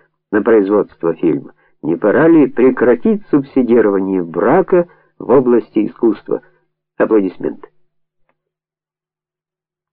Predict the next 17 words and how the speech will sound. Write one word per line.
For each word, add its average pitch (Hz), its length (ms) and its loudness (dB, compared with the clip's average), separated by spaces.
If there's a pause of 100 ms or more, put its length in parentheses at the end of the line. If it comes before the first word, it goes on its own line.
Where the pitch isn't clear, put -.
(2000)
Я 104 140 2
оставлю 131 480 2
в - 80 -8
стороне 123 440 2
блистательный, 117 840 0
чрезвычайно 127 680 2
доказательный 123 800 0
анализ 104 540 0
картины. 80 600 -4
Каламбур 131 520 0
тоже 107 320 2
был 90 260 -4
нехитрый. - 560 -10 (1500)
Главным, 135 440 0
пожалуй, 123 400 2
единственным 113 680 0
аргументом, 82 640 -10